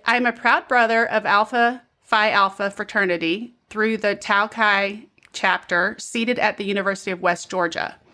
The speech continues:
With the help of our graduate chapter, Rho Phi Lambda, we were able to serve a total of one hundred families across three counties, Paulding, Carroll, and Douglasville, a complete Thanksgiving meal, including turkey, dressing,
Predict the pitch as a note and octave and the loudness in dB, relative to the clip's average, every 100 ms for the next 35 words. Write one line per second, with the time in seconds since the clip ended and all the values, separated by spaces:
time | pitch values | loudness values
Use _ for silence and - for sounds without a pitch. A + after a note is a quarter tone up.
0 | - - - - A#3 A#3+ A3 C4 F#4 F4+ | -20 -20 -16 -6 -2 0 0 0 -2 -2
1 | E4 A3+ G#3 G#3+ G3+ - G3+ F#3+ G3+ F#3 | 0 0 0 -2 -4 -2 -2 -2 -4 -4
2 | F3+ G3 G#3 G#3 G#3 G3+ F3+ F3+ F3 E3 | 0 2 2 0 0 2 -2 -2 -2 0
3 | D3 D#3+ A3 - - - - A#3 C#4+ - | -2 -2 -4 -10 -20 -20 -2 2 2 4
4 | A3+ A#3 A#3 A#3 A3 G#3 G3+ G#3+ G#3 G3+ | 2 2 -2 -2 -2 -2 0 0 2 0
5 | F3 F3+ A3 C4+ C4 C#4 C4+ A#3 G3+ F#3+ | -2 0 0 2 0 0 0 -2 0 2
6 | F#3+ F#3 F3 G3 F#3 - G3 G3 G#3+ F3 | 0 -2 -6 -4 -4 -6 -10 -8 -2 0
7 | E3 E3 - - _ _ - _ _ - | 2 0 -2 -14 _ _ -20 _ _ 0
8 | B3 C#4 D4+ D#4 D#4 - B3+ A3 G#3 G#3+ | 2 4 4 4 2 -2 2 4 4 4
9 | G#3 G3 G#3 F#3+ F3+ - D#3 D#3 F#3 _ | 0 0 0 0 -6 -4 -2 -2 -4 _
10 | _ _ _ _ - _ _ A3+ A#3 A#3+ | _ _ _ _ -20 _ _ -4 0 -2
11 | A#3+ C#4+ D#4 D4+ C#4 - G#3+ A3+ G3+ F#3 | 2 0 2 0 0 0 0 2 4 4
12 | F#3 G3 - G3 F#3 F#3 C4+ C4+ D#4 C#4+ | 4 0 -2 -2 -2 0 -2 0 -2 2
13 | A3+ A3 B3 A#3+ A#3+ | 0 0 -2 -2 -4